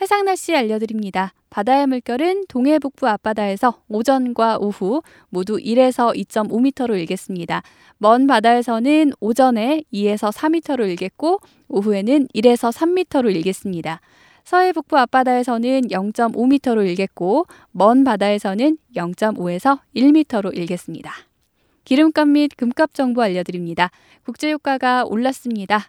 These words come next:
현지 시간 이십이 일 뉴욕 상업거래소에서 십이월 인도분 서부 텍사스산 원유는 전 거래일보다 이점사칠 퍼센트 상승한 배럴당 칠십이점이삼 달러의 거래를 마쳤습니다.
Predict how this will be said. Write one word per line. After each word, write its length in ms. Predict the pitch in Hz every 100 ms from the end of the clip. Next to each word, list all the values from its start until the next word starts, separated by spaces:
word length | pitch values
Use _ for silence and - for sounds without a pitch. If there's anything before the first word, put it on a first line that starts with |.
| _
현지 240 | 262 254
시간 380 | 247 233 226 220
이십이 320 | 202 226 -
일 340 | 214 196 214 330 _ _ -
뉴욕 300 | 208 220 226
상업거래소에서 920 | 294 294 - 226 220 196 185 233 269 -
십이월 580 | - - 302 302 285 277
인도분 580 | 208 208 202 202 294 349
서부 380 | - 302 277 285
텍사스산 760 | - - - 294 262 254 254
원유는 500 | 170 190 208 175 240 - _ _
전 300 | - 214 226
거래일보다 760 | 220 196 214 214 185 185 220 226
이점사칠 880 | 202 208 - 254 254 311 320 339 311
퍼센트 460 | - 269 254 233
상승한 480 | 240 294 - 254 196 - - _ _
배럴당 580 | 226 214 220 220 285 311
칠십이점이삼 1120 | - 349 330 330 277 - 247 233 208 285 262
달러의 420 | 220 190 175 220
거래를 380 | - 185 180 185
마쳤습니다. 680 | 165 - 196 - 175 160 160